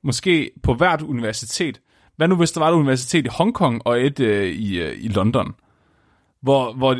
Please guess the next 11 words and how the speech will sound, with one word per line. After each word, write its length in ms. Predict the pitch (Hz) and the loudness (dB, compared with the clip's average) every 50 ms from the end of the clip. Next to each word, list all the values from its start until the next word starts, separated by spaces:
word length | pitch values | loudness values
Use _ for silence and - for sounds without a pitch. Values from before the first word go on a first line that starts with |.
| - 135 | -2 0
hvor 140 | 127 131 | 0 2
der 80 | 131 127 | 2 2
var 220 | 120 127 143 - _ | 2 0 0 -2 _
to 320 | - - - 226 196 - - | -4 0 2 2 2 2 -2
personer, 340 | - - - - 185 151 123 | -4 -4 -2 -2 -2 -2 0
der 80 | 117 107 | -2 -2
var 120 | 107 117 | -4 -4
telepatisk 760 | 117 - - 131 113 110 - 180 165 151 - 123 110 - - | -4 -2 -4 -4 0 0 0 0 0 -2 -4 -6 -8 -8 -6
linket 340 | 127 131 143 156 180 160 - | -2 -2 -2 0 -2 -2 -4
til 160 | - - 113 | -4 -6 -6
hinanden, 360 | 104 92 78 73 73 87 - | -6 -6 -6 -8 -8 -10 -10